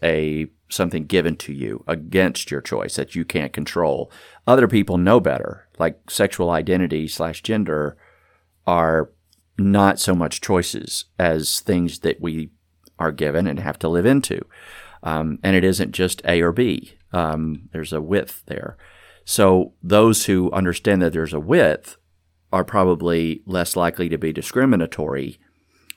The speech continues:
but those who think of it as an A or B, that's it. And if you're not doing it the <laughs> right way, the male and female heterosexual way, then you're wrong. Therefore, I'm gonna discriminate against you. And they,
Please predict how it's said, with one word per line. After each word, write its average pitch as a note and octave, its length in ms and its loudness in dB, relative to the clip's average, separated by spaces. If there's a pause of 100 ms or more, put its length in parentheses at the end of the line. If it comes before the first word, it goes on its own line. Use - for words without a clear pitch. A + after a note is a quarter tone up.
(160)
but E2+ 220 0
those G2 320 4
who E2+ 120 -2
think C3 300 2
of E2+ 80 0
it D#2 140 2
as D2+ 200 0
an D#2 260 -2
A G2+ 320 6
or D#2+ 240 -4
B, D2+ 580 0
that's - 280 0
it. D#2+ 380 2
And F2 120 -2
if D2 120 -8
you're F2 80 -2
not F#2 280 0 (1080)
doing F#2+ 260 0
it - 80 -4
the F2 80 0
<laughs> - 0 -
right G#2 380 2
way, G#2 420 2 (580)
the F#2 280 2
male G#2 400 2
and F2+ 200 -2
female F#2+ 420 2
heterosexual F#2+ 760 0
way, F#2+ 240 0
then F#2+ 160 0
you're E2+ 120 -4
wrong. F2 600 2 (340)
Therefore, F#2+ 380 2
I'm F#2 180 2
gonna F#2 160 0
discriminate F2+ 800 2
against F2 400 -4
you. D2+ 340 -6
And F#2+ 240 0
they, G#2+ 340 2